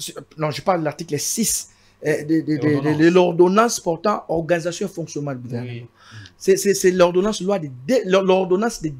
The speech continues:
Speaker 1: deux mille vingt-deux.
Speaker 3: Mm.
Speaker 1: Et l'article six est précis.
Speaker 3: Mm. Mm.
Speaker 1: Ici, il ne s'agit pas des cas d'incompatibilité, il s'agit des, des cas où le Premier ministre et son gouvernement est frappé par une motion de censure.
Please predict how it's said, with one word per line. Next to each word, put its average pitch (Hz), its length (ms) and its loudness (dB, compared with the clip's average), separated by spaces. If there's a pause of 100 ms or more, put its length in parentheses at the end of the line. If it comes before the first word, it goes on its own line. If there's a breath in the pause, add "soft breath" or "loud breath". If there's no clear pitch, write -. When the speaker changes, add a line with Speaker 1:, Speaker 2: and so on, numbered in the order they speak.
(120)
Speaker 1:
deux 285 120 0
mille 226 340 -4
vingt-deux. 135 300 -10 (160)
Speaker 3:
Mm. 262 240 -2
Speaker 1:
Et - 40 10
l'article 277 420 0
six - 280 -8
est - 240 -2
précis. 240 680 2
Speaker 3:
Mm. 123 60 -14
Mm. 113 220 -12 (180)
Speaker 1:
Ici, 320 420 4
il 285 80 0
ne 240 100 4
s'agit 240 300 0
pas - 160 2
des 214 100 -2
cas 262 160 -2
d'incompatibilité, 196 1000 -2
il 214 80 0
s'agit 208 280 0
des, 220 160 -2
des 180 160 0
cas 277 240 2
où 311 220 2 (520)
le 214 120 6
Premier 339 320 2
ministre 294 440 2
et 254 100 6
son 226 160 -4
gouvernement 220 480 0
est 233 180 2
frappé 226 260 2
par 208 200 0 (120)
une 277 360 0
motion 277 560 2
de 247 120 0
censure. 226 680 -2